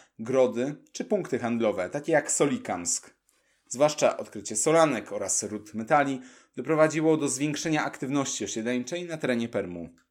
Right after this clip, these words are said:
Słabnący Nowogród utracił jednak kontrolę nad tymi ziemiami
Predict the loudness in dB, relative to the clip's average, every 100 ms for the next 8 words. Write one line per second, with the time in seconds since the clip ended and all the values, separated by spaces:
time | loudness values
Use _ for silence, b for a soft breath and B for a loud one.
0 | _ -4 0 0 0 0 0 2 2 2
1 | 0 -6 -2 2 2 2 -2 -2 -6 -8
2 | -8 -4 -2 -2 -4 -6 -8 -6 -2 -2
3 | -2 -2 -4